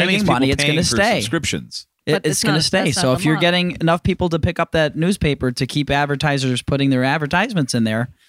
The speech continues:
Speaker 2: that's a success. So keeping an article in there like that, that has notoriously been talked about on this podcast in particular, m-, for a long time, or at, at least in, like, the last year,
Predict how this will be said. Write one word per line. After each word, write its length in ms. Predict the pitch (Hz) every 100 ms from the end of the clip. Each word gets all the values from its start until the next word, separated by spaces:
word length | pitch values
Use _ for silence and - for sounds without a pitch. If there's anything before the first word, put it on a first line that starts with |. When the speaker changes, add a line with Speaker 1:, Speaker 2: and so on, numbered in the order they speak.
| _ - _
Speaker 2:
that's 200 | 170 180
a 60 | 180
success. 720 | - 156 - - - - - _ _ - - - - -
So 320 | - 160 147
keeping 320 | 170 165 156
an 80 | 147
article 400 | 156 196 151 131
in 100 | 123
there 160 | 120
like 220 | 120 120 -
that, 220 | 123 147
that 220 | 127 120
has 160 | 123 117
notoriously 720 | 120 - 135 143 135 - 123
been 180 | 117 117
talked 300 | 123 127 147
about 240 | 127 123
on 160 | 113 113
this 120 | 123
podcast 640 | - 123 139 135 127 -
in 100 | 127
particular, 680 | 135 117 147 175 135 123 120 - -
m-, 260 | - 117 -
for 220 | 131 123
a 100 | 113
long 200 | 113 135
time, 380 | 214 131 131 165 -
or 140 | 127 131
at, 120 | 120 -
at 260 | 120 139 131
least 300 | 156 175 -
in, 100 | 127
like, 220 | 117 107 - - 120
the 60 |
last 340 | 123 131 120 -
year, 380 | 143 170 190